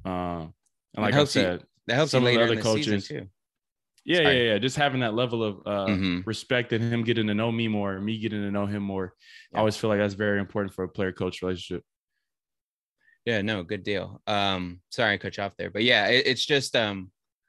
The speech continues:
Speaker 2: it's a grind, and, and, and that's why I wanted to ask you about it, 'cause it puts things in perspective. And again, for me, as someone who's going to Pac-twelve Media Day again, um, at the end of this week, um, and I, and we're gonna, so <laughs>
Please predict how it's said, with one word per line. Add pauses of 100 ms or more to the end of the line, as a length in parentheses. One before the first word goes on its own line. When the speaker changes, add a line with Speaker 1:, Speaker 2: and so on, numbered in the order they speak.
(460)
Speaker 2:
it's
a
grind,
and,
and, (280)
and
that's
why
I
wanted
to
ask
you
about
it,
'cause
it
puts
things
in
perspective.
And (160)
again,
for
me,
as
someone
who's
going
to
Pac-twelve
Media
Day (420)
again,
um, (200)
at
the
end
of
this
week, (540)
um,
and
I,
and
we're
gonna,
so (300)
<laughs>